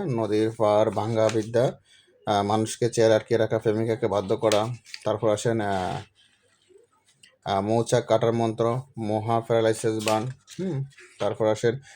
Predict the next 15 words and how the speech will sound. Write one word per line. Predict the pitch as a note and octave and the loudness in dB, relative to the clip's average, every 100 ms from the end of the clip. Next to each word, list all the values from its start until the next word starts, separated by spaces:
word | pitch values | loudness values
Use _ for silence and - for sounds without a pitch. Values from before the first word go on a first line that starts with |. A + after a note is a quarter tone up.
| _ | _
অন্য | A#2 A#2 | -2 0
মনে | A#2 A#2 A#2 | 2 2 0
খবর | - A2+ A#2 | -2 -2 2
বলে | A#2 A2+ | 2 4
দেওয়া, | A2 A2 | 6 4
জিন | G#2+ A2+ A2+ | 2 -2 -2
চালান | A#2 A2 G#2+ | 0 2 2
দেওয়া, | G#2+ G#2+ A2 - - - - - | 2 2 2 -2 -14 -20 -20 -6
তারপর | G#2+ A#2 | 0 0
আসেন, | A2+ B2 A#2 | 0 -2 -2
আহ, | G#2 G2 E2+ D#2+ - - D2+ F#2+ | -2 -2 -4 -8 -12 -14 -14 -6
বোটে | G2+ A#2 C3+ B2+ C#3 | 0 0 2 0 0
বা | C3+ C#3 | 0 -2
সঙ্গীতে | - A#2 A2+ A2+ A#2 | 0 -2 0 0 0
জেতার | A2+ A2 A2+ G#2+ | 2 2 4 2